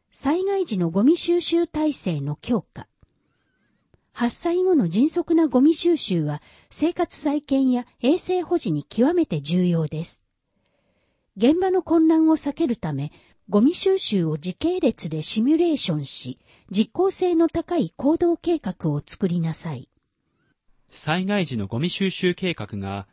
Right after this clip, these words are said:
Speaker 2: 実践的なものとなるよう検討します。
Speaker 1: 以上、生活者ネットワーク世田谷区議団、関口恵理子議員の質問でした。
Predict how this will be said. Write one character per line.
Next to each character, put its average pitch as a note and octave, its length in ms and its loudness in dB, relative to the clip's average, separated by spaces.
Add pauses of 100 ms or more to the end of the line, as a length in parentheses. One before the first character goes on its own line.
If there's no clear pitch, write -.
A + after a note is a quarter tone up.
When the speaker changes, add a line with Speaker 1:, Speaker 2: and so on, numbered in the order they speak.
Speaker 2:
実 G#3 360 -6
践 G3+ 40 -6
的 - 160 -8
な G3+ 140 -2
も G3 100 -2
の G3+ 100 -4
と C#3 120 -10
な A2+ 100 -4
る G2+ 100 -8
よ F2+ 300 -8
う - 60 -20
検 G#2 240 -10
討 F#2 120 -8
し G2 120 -10
ま E2+ 100 -16
す。 - 160 -20 (760)
Speaker 1:
以 B3 100 0
上、 D#3 320 -4 (240)
生 E4 240 0
活 - 240 -6
者 D#4 160 0
ネ D#4 120 6
ッ - 20 4
ト - 180 0
ワ C#4 140 2
ー G#3+ 80 -4
ク - 100 -16
世 F#3+ 160 -4
田 G3+ 120 -2
谷 D4 220 4
区 - 180 -6
議 B3 140 4
団、 C#3 280 -6 (440)
関 - 320 -2
口 D#4 280 0
恵 C4 80 2
理 F4 100 2
子 C#4+ 160 2
議 G#3+ 120 0
員 F#3+ 180 0
の C#3+ 120 -2
質 - 280 -6
問 E3 200 0
で D3 120 -4
し - 160 -12
た。 G#3+ 160 -14